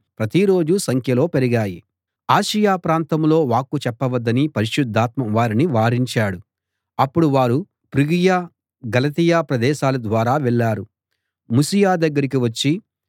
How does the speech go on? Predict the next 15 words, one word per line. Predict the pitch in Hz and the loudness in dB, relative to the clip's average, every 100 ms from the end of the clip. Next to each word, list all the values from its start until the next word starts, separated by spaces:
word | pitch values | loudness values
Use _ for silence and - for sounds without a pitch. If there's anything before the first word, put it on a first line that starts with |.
| _ - | _ -6
బితూనియ | 117 117 190 190 180 165 | -4 2 2 2 2 2
వెళ్ళడానికి | 147 151 143 139 147 | 2 2 2 0 -2
ప్రయత్నం | 151 120 135 127 127 | -2 -4 -2 -4 -2
చేశారు | 127 120 117 110 | -2 -2 -2 0
గాని, | 101 101 107 190 _ _ 110 | -2 0 2 0 _ _ 0
యేసు | 147 214 - | 0 2 -2
ఆత్మ | 180 151 - 170 147 | -2 -2 -2 -4 0
వారిని | 135 139 139 | 0 0 0
వెళ్ళనివ్వలేదు. | 113 120 123 120 117 113 110 90 85 _ _ _ _ | 0 0 2 2 0 0 0 -4 -14 _ _ _ _
అందుకని | 135 202 220 208 196 | 0 2 2 2 2
వారు | 175 147 151 220 _ _ - | 2 2 0 -2 _ _ 0
ముసియ | 131 - 202 180 | 0 2 2 2
దాటిపోయి | 160 131 139 147 151 143 165 | 2 0 -2 -4 -2 0 0
త్రోయకు | 180 131 135 135 135 135 | 0 0 2 0 0 -2
వచ్చారు. | 117 - 113 107 | -2 -2 -4 -4